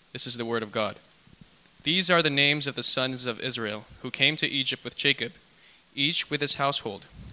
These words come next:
Reuben, Simeon, Levi, and Judah, Issachar, Zebulun, and Benjamin, Dan and Naphtali, Gad and Asher.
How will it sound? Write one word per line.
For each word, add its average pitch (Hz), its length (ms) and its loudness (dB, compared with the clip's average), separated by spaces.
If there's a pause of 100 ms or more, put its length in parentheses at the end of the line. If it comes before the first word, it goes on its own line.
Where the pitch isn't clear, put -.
Reuben, 135 400 -2 (220)
Simeon, 131 540 0 (300)
Levi, 127 420 0
and 127 220 -6
Judah, 127 360 -2 (560)
Issachar, 131 560 -2 (180)
Zebulun, 127 480 -2 (160)
and 110 160 -10
Benjamin, 117 460 -4 (480)
Dan 117 360 -2
and 120 120 -12
Naphtali, 117 500 -4 (320)
Gad 107 380 -2 (120)
and 117 120 -6
Asher. 123 380 -2